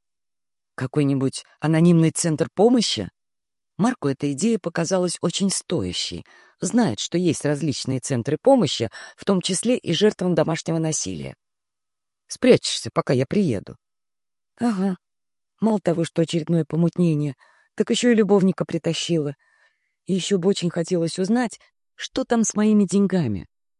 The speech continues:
"Да. Если ты исчезнешь, твой муж, возможно, сумеет подчистить следы и счета".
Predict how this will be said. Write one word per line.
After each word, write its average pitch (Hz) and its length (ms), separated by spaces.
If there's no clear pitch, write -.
"Да. 123 720
Если 156 320
ты 156 180
исчезнешь, 147 680
твой 175 280
муж, 202 280
возможно, 170 480
сумеет 180 480
подчистить 151 580
следы 156 400
и 170 40
счета". 120 520